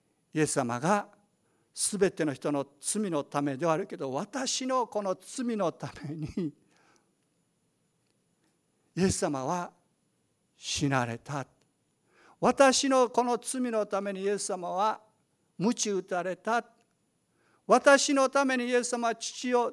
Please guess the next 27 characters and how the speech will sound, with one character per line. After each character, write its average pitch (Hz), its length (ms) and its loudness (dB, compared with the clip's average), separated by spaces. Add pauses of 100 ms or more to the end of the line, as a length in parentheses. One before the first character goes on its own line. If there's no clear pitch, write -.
(100)
ど 247 240 6
う 226 40 2
ぞ、 233 360 -2 (1300)
あ 214 100 4
の 247 120 4
人 233 180 -2
の 208 100 0
罪 233 320 -4
を 214 100 2
許 220 220 -4
し - 100 -4
て 226 140 -6
く 220 60 -8
だ 214 180 -4
さ 233 240 -4
い」。 214 80 -8 (1040)
何 190 300 4
を 165 100 0
し - 100 -6
て 196 80 0
い 180 60 0
る 160 80 2
の 160 100 0
か、 180 180 0
自 139 240 -4
分 156 360 -2
で 196 260 0